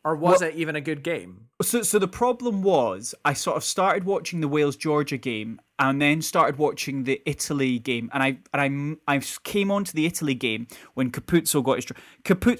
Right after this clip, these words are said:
Speaker 2: Ange Capuzzo, or Agni Capuzzo, who's the fifteen for Italy, is my favourite rugby player to watch right now. He is
Speaker 1: Ooh.
Speaker 2: electric. He's the one who got the run against Wales at the Principality in the last,
Speaker 1: Oh, yeah,
Speaker 2: um,
Speaker 1: yeah, yeah.
Speaker 2: he-, he's just an incredible rugby player.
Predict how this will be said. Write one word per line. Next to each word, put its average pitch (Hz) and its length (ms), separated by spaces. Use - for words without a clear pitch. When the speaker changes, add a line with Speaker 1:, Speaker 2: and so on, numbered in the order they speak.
Speaker 2:
Ange 226 320
Capuzzo, 185 460
or 113 60
Agni 147 260
Capuzzo, 127 500
who's 117 140
the 131 80
fifteen 151 460
for 135 180
Italy, 120 360
is 165 240
my 156 220
favourite 160 640
rugby 143 340
player 120 360
to 131 200
watch 123 340
right 120 240
now. 117 280
He 156 260
is 139 160
Speaker 1:
Ooh. 117 280
Speaker 2:
electric. 147 640
He's 160 160
the 175 100
one 165 100
who 165 80
got 156 140
the 139 80
run 135 240
against 123 380
Wales 131 280
at 127 40
the 120 60
Principality 131 720
in 113 100
the 117 80
last, 117 360
Speaker 1:
Oh, 131 80
yeah, 123 160
Speaker 2:
um, 117 120
Speaker 1:
yeah, 98 140
yeah. 185 80
Speaker 2:
he-, 208 120
he's 220 120
just 214 180
an 190 80
incredible 165 680
rugby 127 280
player. 110 340